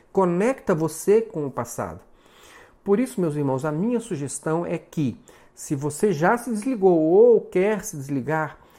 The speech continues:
faça isso formalmente, rompa esse vínculo formalmente. Se não é possível fazer da forma mais bonita e saudável, né,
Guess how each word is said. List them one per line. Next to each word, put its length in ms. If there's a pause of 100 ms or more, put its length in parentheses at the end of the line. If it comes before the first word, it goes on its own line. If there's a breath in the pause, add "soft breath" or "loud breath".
(340 soft breath)
faça 360
isso 180
formalmente, 1000
rompa 400
esse 200
vínculo 460
formalmente. 1160 (420 soft breath)
Se 280
não 200
é 60
possível 460
fazer 400
da 100
forma 320
mais 380
bonita 720
e 80
saudável, 960
né, 200